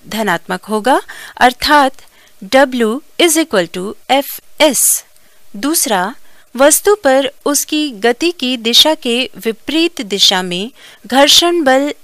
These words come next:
F कार्य करता है, जिसके कारण वस्तु S दूरी तक जाकर रुक जाती है। इस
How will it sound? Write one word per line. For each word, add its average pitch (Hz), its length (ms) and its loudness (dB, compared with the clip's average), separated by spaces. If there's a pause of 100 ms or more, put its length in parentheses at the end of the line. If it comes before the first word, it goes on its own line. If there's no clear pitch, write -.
(100)
F 285 280 0
कार्य 190 380 0
करता 185 340 -2
है, 196 340 -2 (400)
जिसके 262 420 -2
कारण 185 480 -2 (360)
वस्तु 277 600 -2 (160)
S 294 300 0
दूरी 262 340 -2
तक 320 140 0
जाकर 202 560 -2 (160)
रुक 262 220 -6
जाती 269 400 -2
है। 208 220 -4 (480)
इस 349 320 0